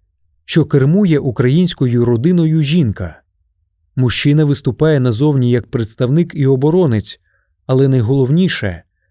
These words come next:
духовне внутрішнє життя і формування опінії родини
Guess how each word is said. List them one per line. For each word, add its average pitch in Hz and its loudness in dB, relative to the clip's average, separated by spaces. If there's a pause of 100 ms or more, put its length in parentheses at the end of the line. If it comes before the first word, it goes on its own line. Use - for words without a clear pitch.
(140)
духовне 131 0
внутрішнє 127 0
життя 123 -2
і 131 0
формування 135 0
опінії 143 -2
родини 110 0